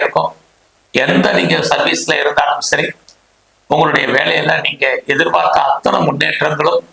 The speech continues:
உங்களுக்கு கிடைப்பதற்கான வாய்ப்பு இந்த வருஷம் நிறைய இருக்கு. ஏன்னா சனி பகவான், குரு பகவான் சேர்ந்து உங்களுடைய சர்வீஸ் தளத்தை பார்க்கறதுனால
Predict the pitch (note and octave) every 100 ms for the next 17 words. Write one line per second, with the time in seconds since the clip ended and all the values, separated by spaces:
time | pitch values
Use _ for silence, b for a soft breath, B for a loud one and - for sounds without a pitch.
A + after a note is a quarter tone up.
0 | D3+ D3+ D3+ C#3+ C3+ C#3+ D3+ D#3 D3+ -
1 | C#3 C3+ A#2+ C#3+ - F3 - - _ _
2 | _ _ C#3+ C#3+ C3+ B2+ - D#3+ D#3+ D#3+
3 | - A#2 A#2+ C#3 D#3 C3+ - - _ _
4 | B B B B _ - E3+ F3 E3+ D#3+
5 | E3+ E3 E3+ F3 F3+ F3 E3+ E3 - -
6 | - D#3+ E3+ E3 - C#3 B2+ D3 F3 F3
7 | - D3 D3 C#3+ - C3+ - - D3 C#3